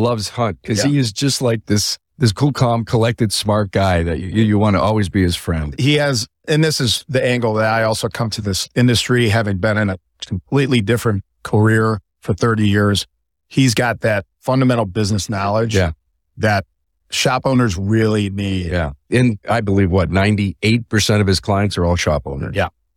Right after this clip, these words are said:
Speaker 1: At all different stages of their life.
Speaker 2: Yeah.
Speaker 1: If you hear a lot of noise in the background, it's because we're right next to Joe's Garage here at Apex twenty twenty-three, and there's a live demo of adas going on right across from us.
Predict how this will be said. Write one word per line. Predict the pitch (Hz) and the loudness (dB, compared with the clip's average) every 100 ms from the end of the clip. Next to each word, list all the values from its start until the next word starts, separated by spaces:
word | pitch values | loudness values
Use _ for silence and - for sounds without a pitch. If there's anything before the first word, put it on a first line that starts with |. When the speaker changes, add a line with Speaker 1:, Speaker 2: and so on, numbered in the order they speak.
| - | -2
Speaker 1:
At | 104 | 0
all | 110 117 | 2 2
different | 113 101 | 0 0
stages | - 101 92 85 | 0 0 2 2
of | 87 78 | 2 2
their | 82 | 2
life. | 85 78 76 - | 2 2 -2 -6
Speaker 2:
Yeah. | 92 78 - _ | -8 -8 -14 _
Speaker 1:
If | - 117 | 0 4
you | 120 | 4
hear | 147 | 4
a | |
lot | 131 127 | 2 0
of | 113 | 2
noise | 117 113 | 2 2
in | 104 | 0
the | 95 | 0
background, | 104 110 - 98 90 90 78 | 0 0 0 0 0 0 -2
it's | 92 - | -6 -2
because | 104 110 101 87 | 0 2 2 2
we're | 92 101 98 - - | 2 2 2 -2 -4
right | 104 120 | -2 -2
next | 123 117 - | -2 -2 0
to | |
Joe's | 95 98 95 | 0 2 2
Garage | 92 92 98 101 | 2 2 2 0
here | 92 85 | 0 0
at | 80 | 0
Apex | 92 90 87 - | 0 0 -2 -2
twenty | - 101 90 | -2 0 0
twenty-three, | 98 92 85 117 135 135 | -2 -2 -2 0 2 2
and | 117 - _ _ _ | 0 -4 _ _ _
there's | 107 104 | 0 2
a | |
live | 107 117 156 147 | 2 0 0 -2
demo | 139 185 123 90 78 | -2 0 2 0 0
of | 87 90 73 | 2 2 2
adas | - 117 101 80 76 - | 0 0 0 0 -2 0
going | 101 90 87 | 0 2 2
on | 92 113 104 | 2 0 -4
right | 92 110 180 - _ - | -2 0 0 -4 _ -8
across | - - 135 202 - | -4 0 0 0 0
from | 220 107 | 0 2
us. | 90 87 - | 2 0 -4